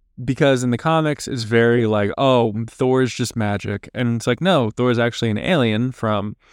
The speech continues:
far, far away that has different biology and this and that. And there's actual rules and regulations and spells and shit. Um, but that took away the fantastical. And the fantastical is supposed to be like, you don't know anything. You don't know everything.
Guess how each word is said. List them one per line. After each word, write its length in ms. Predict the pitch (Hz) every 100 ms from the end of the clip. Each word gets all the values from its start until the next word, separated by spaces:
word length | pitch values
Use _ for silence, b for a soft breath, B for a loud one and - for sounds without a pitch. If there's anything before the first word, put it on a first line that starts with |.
| b b b
far, 200 | - 82
far 160 | 113
away 300 | 123 151 151
that 120 | 127
has 160 | 180 107
different 200 | 120 110
biology 600 | 101 117 143 139 127 127
and 120 | 113
this 120 | 110
and 80 | 117
that. 140 | 113 127
And 100 | 113
there's 120 | 117
actual 300 | 120 120 110
rules 380 | 123 131 127 113
and 140 | 107
regulations 640 | 110 104 113 117 110 104 -
and 100 | 71
spells 380 | - 104 85
and 100 | -
shit. 200 | - 50 50 _ b b b b b b b
Um, 640 | - 117 113 110 107 104 - _ _ _ _ _ -
but 400 | 113 120 120 123
that 180 | 139 - _ -
took 160 | 196
away 280 | 170 156 170
the 120 | 127
fantastical. 800 | - 127 107 107 80 - - - _ -
And 140 | 127
the 40 |
fantastical 500 | 135 151 185 226 -
is 60 | -
supposed 240 | - 143
to 60 | -
be 160 | 160 170
like, 180 | 147
you 60 | 165
don't 140 | 240
know 120 | 185 113
anything. 340 | 90 - - -
You 100 | 160
don't 220 | 214 180
know 340 | 196 202 170
everything. 640 | 135 147 131 120 127 110